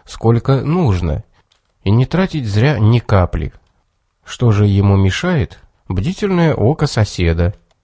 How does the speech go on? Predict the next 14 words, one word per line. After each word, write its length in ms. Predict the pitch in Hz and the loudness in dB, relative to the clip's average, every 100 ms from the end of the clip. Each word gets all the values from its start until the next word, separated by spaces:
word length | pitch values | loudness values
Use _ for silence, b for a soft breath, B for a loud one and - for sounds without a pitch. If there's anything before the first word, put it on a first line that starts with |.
| _ | _
В 80 | |
случае 440 | - 110 101 110 104 | -6 -4 -2 0 2
необходимости 920 | 101 104 - 104 117 170 104 - 98 | 4 2 2 0 0 0 0 -2 -6
тот 300 | - 135 123 | -2 -4 -2
может 360 | 123 117 113 - | 0 0 0 0
подать 360 | 110 110 120 | 0 2 0
жалобу 580 | 104 127 127 110 107 95 | 0 0 0 0 -2 -4
в 100 | - | -4
так 220 | 113 - | -2 0
называемый 640 | 110 101 98 110 110 101 95 | 0 2 2 2 2 2 0
Совет 640 | - 95 92 104 - - | 0 0 2 0 -2 -4
по 80 | 110 | -4
делам 400 | 98 98 104 104 | 0 2 2 2
ирригации, 960 | 117 107 117 131 139 104 - 87 80 - | 0 0 0 2 2 2 -2 -4 -4 -8